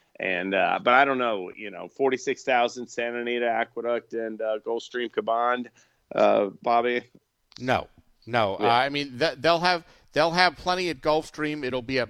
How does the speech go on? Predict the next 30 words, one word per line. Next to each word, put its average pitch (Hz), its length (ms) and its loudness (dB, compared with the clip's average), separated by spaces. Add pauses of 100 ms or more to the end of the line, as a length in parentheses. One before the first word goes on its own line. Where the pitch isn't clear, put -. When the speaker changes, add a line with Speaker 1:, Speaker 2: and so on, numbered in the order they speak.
Speaker 2:
it'll 139 220 0
be 127 160 -4
very 139 320 0
busy 139 400 -2
there. 131 340 0 (340)
Um, 110 400 0
it's 113 200 -10
a 110 140 -4
facility 135 600 -4
where 120 140 -6
most 123 260 -6
of 120 60 -14
the 110 60 -8
people 127 360 -6
are 107 80 -2
inside, 127 640 -2
not 104 180 -2
outside, 120 480 0
despite 117 400 -4
it - 100 -10
being 113 240 -12
nice 101 320 -6
weather 123 320 -2
in 113 120 -10
South 117 300 -2
Florida 123 340 -4
most 120 280 -6
of - 60 -20
the 120 60 -8
time 117 360 -6